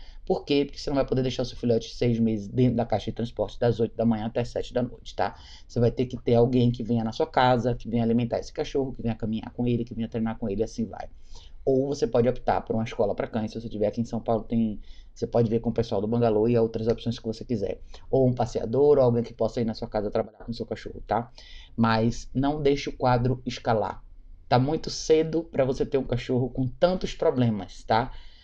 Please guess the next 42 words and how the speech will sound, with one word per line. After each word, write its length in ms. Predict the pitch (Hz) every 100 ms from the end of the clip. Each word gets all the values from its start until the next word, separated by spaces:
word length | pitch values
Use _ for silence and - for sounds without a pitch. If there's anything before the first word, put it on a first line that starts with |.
| - - -
A 440 | 123 120 117 113 -
caixa 220 | 156 170
de 80 | 170
transporte 520 | 165 - 156 156 143
vai 120 | 143
eliminar 360 | 139 143 139 127
dois 180 | 131
problemas 400 | 131 131 123 123
graves 320 | 120 117 113 -
que 80 |
você 180 | 117 123
tem, 320 | 113 110 113 117
que 100 | -
é 60 | 117
a 40 |
ansiedade 420 | 110 120 107 110
de 60 | 110
separação 680 | 123 113 107 - 107 101 - -
e 240 | 107 104 - - -
coprofagia. 720 | 120 113 107 104 95 87 87 - - - -
É 60 |
só 260 | - 127 117
você 180 | 127 123
saber 240 | 127 117
usar 220 | 120 117
do 100 | 113
jeito 220 | 110 113
certo. 300 | - 92 -
Planeje 440 | - 143 139 135 135
o 60 |
dia 240 | 117 123 131
desse 180 | 120 -
cachorro, 400 | 120 - 95 113
tá? 220 | - 123 -
Ele 140 | 120
é 40 | 123
novo, 440 | 139 151 120 101 - -
então 140 | 131
ele 100 | 131
vai 100 | 123
precisar 560 | 123 120 117 110 95 - - - - -
descansar, 680 | - 139 - 123 123 131 160